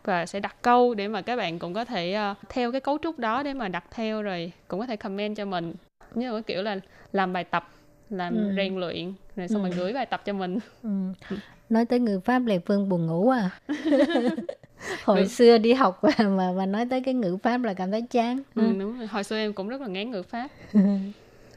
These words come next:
Speaker 1: Nhưng mà em ngán cái phần là, à, những cái cách phân loại từ, những
Speaker 2: Ừ.
Speaker 1: cái như là định ngữ, rồi, à, trạng ngữ, rồi vân vân, những cái phó từ, vân vân, những cái đó là
Speaker 2: Ừ.
Speaker 1: em không thể
Speaker 2: Ờ,
Speaker 1: nào mà
Speaker 2: bây giờ
Speaker 1: hiểu
Speaker 2: Lệ
Speaker 1: được.
Speaker 2: Phương trả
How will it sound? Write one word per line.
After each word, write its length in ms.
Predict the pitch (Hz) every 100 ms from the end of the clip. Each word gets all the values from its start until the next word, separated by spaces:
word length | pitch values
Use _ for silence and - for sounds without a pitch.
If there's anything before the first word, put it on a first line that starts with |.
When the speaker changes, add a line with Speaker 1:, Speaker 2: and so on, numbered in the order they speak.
| _ _ -
Speaker 1:
Nhưng 140 | 254
mà 60 | 233
em 180 | 240 240
ngán 280 | 240 285
cái 180 | 330 339
phần 340 | 330 226 175 175
là, 220 | 170 160
à, 280 | - 185 185
những 220 | 185 208
cái 220 | 269 285 _ -
cách 100 | 311 -
phân 160 | 233 202
loại 160 | 165
từ, 400 | - 190 170 165 175 _ 226
những 180 | 208
Speaker 2:
Ừ. 40 | 190
Speaker 1:
cái 120 | 233
như 220 | 262 254 202
là 140 | 175
định 420 | 170 175 180 190
ngữ, 440 | 175 170 180 254 302
rồi, 280 | 220 170 170
à, 260 | 185 190 202 _ _ -
trạng 340 | 185 170 190
ngữ, 360 | 185 - 220 285 262
rồi 140 | 175
vân 200 | 196 226
vân, 240 | 240 233 220
những 120 | 190
cái 80 | 262
phó 320 | - 254 330
từ, 300 | - 208 175
vân 120 | 190
vân, 120 | 202
những 120 | 196 202
cái 100 | 202
đó 120 | 196
là 80 | 190
Speaker 2:
Ừ. 20 |
Speaker 1:
em 140 | 196
không 180 | 208 214
thể 80 | 208
Speaker 2:
Ờ, 60 | 185
Speaker 1:
nào 100 | 185
mà 200 | 170 165
Speaker 2:
bây 120 | 214
giờ 80 | 202
Speaker 1:
hiểu 80 |
Speaker 2:
Lệ 60 | 180
Speaker 1:
được. 120 | 185
Speaker 2:
Phương 260 | 208 208 202
trả 180 | 196